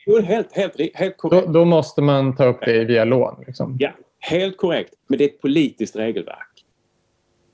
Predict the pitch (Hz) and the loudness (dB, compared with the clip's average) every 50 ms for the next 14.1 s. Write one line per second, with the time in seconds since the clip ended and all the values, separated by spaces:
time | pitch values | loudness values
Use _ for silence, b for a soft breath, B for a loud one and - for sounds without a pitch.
0 | _ _ _ - - - - 135 - - 170 170 190 180 156 139 - 170 165 151 | _ _ _ -10 -8 -6 -6 -6 -2 0 0 0 0 0 -2 -2 -2 -2 -2 0
1 | 135 127 107 - - 123 120 127 139 131 117 104 104 98 - - - - - 110 | -2 -4 -4 -4 -4 -4 -2 -2 -2 -2 -2 -2 -4 -6 -8 -10 -10 -4 -4 -4
2 | 117 120 110 104 92 80 78 78 80 80 78 85 101 117 123 - - - _ b | -4 -2 -4 -6 -6 -6 -8 -10 -10 -8 -6 -6 -4 -6 -6 -8 -12 -18 _ b
3 | b b 131 131 139 143 147 143 - 180 202 202 - - - - - - - 85 | b b -6 -4 -4 -4 -6 -6 -8 -8 -8 -8 -10 -14 -10 -10 -8 -8 -8 -12
4 | 107 - _ _ _ _ _ _ _ _ _ _ _ _ _ _ - - 127 - | -14 -16 _ _ _ _ _ _ _ _ _ _ _ _ _ _ -6 -6 -6 -6
5 | - 135 139 165 180 139 127 101 113 131 170 190 180 - - - - 123 113 110 | -6 -6 -4 -4 -2 -2 -2 0 0 0 -2 -2 -4 -6 -8 -8 -6 -4 -4 -4
6 | 98 87 80 _ _ _ _ _ - 123 _ _ - - 98 101 113 120 110 95 | -4 -6 -8 _ _ _ _ _ -20 -20 _ _ -14 -12 -8 -4 -4 -2 -2 -4
7 | 80 82 78 - - 90 95 104 127 156 135 90 - - - - _ _ _ _ | -6 -8 -12 -10 -6 -4 -2 -2 0 -2 -4 -6 -10 -14 -20 -20 _ _ _ _
8 | _ _ _ _ _ _ - - - 165 156 120 104 - 107 98 - - 113 127 | _ _ _ _ _ _ -12 -4 -2 0 0 0 -2 -6 -10 -8 -6 -6 -2 -2
9 | 170 175 160 135 120 117 113 113 110 - - - - 131 135 160 190 180 127 107 | 0 0 0 -2 0 0 0 -2 -2 -6 -10 -6 -4 0 0 2 0 0 0 -2
10 | 101 98 107 104 107 123 135 139 156 170 185 196 170 123 98 87 - _ _ - | -2 -2 -4 -6 -4 -6 -4 -2 -2 -2 -2 -4 -4 -6 -8 -8 -10 _ _ -6
11 | 101 101 120 135 135 - _ _ - 92 78 73 71 - 76 156 82 101 135 165 | -2 -2 -2 -2 -2 -6 _ _ -10 -8 -8 -8 -14 -14 -10 -8 -4 -4 -4 -4
12 | 160 120 - 139 131 139 143 143 139 - 143 131 - - 131 127 127 123 120 113 | -6 -4 -2 0 2 2 2 0 0 0 -2 -2 -2 -2 -2 -2 0 0 0 -2
13 | - - - 127 120 120 - 135 _ - - 131 135 - - - 165 156 139 - | -4 -4 -2 0 0 0 0 -4 _ -2 -2 -2 -2 -2 -2 -2 0 0 0 -4
14 | - 135 | -8 -10